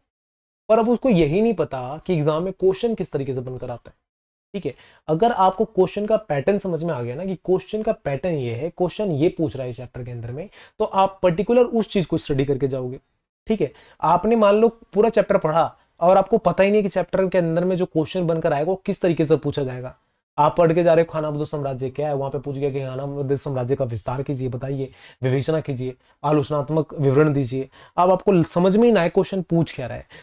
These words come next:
तो हमें क्वेश्चन का पैटर्न समझना होता है कि क्वेश्चन का पैटर्न क्या है, क्या चीज पूछा जा रहा है और क्या चीज पूछा जा सकता है,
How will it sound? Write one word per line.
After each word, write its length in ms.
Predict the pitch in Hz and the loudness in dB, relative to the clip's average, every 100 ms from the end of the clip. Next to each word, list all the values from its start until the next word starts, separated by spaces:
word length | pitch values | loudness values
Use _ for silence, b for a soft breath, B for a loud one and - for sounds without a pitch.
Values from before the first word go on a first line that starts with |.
| _ | _
तो 60 | 156 | 0
हमें 160 | 196 | 2
क्वेश्चन 400 | 208 196 185 214 | 2 0 0 -2
का 80 | 226 | -2
पैटर्न 480 | 226 _ 139 135 170 | -4 _ -2 -2 -4
समझना 320 | 147 127 120 | -4 -6 -8
होता 200 | 113 117 | -10 -12
है 60 | 120 | -10
कि 100 | 143 | -4
क्वेश्चन 340 | 165 - 175 | -4 -2 -4
का 80 | 185 | -4
पैटर्न 420 | - 131 120 143 | -4 -10 -6 -8
क्या 120 | 123 | -8
है, 60 | 120 | -4
क्या 160 | 175 180 | -2 -2
चीज 200 | 185 160 | -4 -4
पूछा 300 | 151 - 151 | -6 -4 -6
जा 140 | 113 | -6
रहा 100 | 110 | -10
है 60 | - B B | -12 B B
और 140 | 185 - | -4 2
क्या 160 | 180 180 | 2 2
चीज 180 | 214 | -2
पूछा 300 | 185 165 - | -4 -4 -2
जा 240 | 175 123 131 | -2 -2 -6
सकता 320 | 147 - 117 | -8 -12 -12
है, 140 | 104 | -12